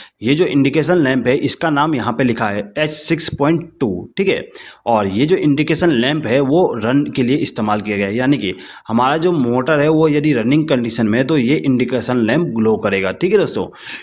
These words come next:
इस इंडिकेशन लैंप को पावर सप्लाई देने के लिए सीधे ही ए वन टर्मिनल से एक वायर को लूप करके दे दिया गया है, ठीक है। और इस इंडिकेशन लैंप को न्यूट्रल सप्लाई सीधे ही न्यूट्रल टर्मिनल से दे दिया गया है।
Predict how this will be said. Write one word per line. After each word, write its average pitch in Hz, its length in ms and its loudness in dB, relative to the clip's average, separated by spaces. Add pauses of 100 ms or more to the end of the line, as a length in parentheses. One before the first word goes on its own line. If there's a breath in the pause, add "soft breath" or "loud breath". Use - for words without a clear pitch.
इस 175 180 0
इंडिकेशन 156 520 2
लैंप 135 360 0
को 165 120 2
पावर 131 260 0
सप्लाई 151 300 2
देने 113 260 2
के 123 100 -2
लिए 123 160 2
सीधे 131 300 0
ही 156 220 0
ए 135 120 2
वन 143 200 2
टर्मिनल 123 320 0
से 147 160 0
एक 123 120 0
वायर 120 180 2
को 117 100 -2
लूप 147 220 2
करके 123 300 0
दे 113 240 0
दिया 104 200 0
गया 101 160 0
है, 101 160 -4 (360 loud breath)
ठीक 196 140 0
है। 202 200 0 (260 loud breath)
और 117 320 0
इस 156 140 -2
इंडिकेशन 156 460 2
लैंप 147 260 2
को 151 80 2
न्यूट्रल 127 320 0
सप्लाई 120 340 0
सीधे 120 220 -2
ही 139 80 2
न्यूट्रल 117 300 2
टर्मिनल 101 300 0
से 147 160 -2
दे 113 240 -2
दिया 95 220 -2
गया 95 140 -2
है। 104 120 -8